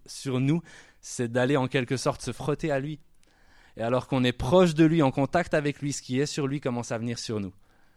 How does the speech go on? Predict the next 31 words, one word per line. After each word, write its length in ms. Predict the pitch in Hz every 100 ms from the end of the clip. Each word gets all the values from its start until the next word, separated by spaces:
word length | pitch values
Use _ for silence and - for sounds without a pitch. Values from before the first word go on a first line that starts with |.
| _ _ _ _ _ _ -
Et 80 | 107
par 240 | 135 127
moments, 360 | 139 151 156 151
des 140 | 135
fois, 220 | 135 156 139
dans 120 | 131
l'église, 380 | 135 135 147 131
on 100 | 123
aurait 200 | 120 120
tendance 340 | 131 139 131
à 80 | 117
vouloir 420 | 127 135 139 127
un 100 | 113
peu 180 | 135 120
un, 180 | 107 101 - -
un 80 | 113
flacon 560 | - 143 151 - 160
de, 260 | 143 127 120
du 140 | 120
parfum 380 | 123 160 - 165
de 40 | 151
Jésus, 440 | 139 123 123 135 - - - -
et 80 | 113
puis 180 | 123 120
ou 100 | 110
par 300 | 127 120 -
quelques 280 | 131 143
méthodes 800 | 147 143 147 147 151 147 139 120 117
ou 100 | 123
stratégies 680 | - - 143 - 147 139 151
chrétiennes, 640 | - 151 - 151 143 127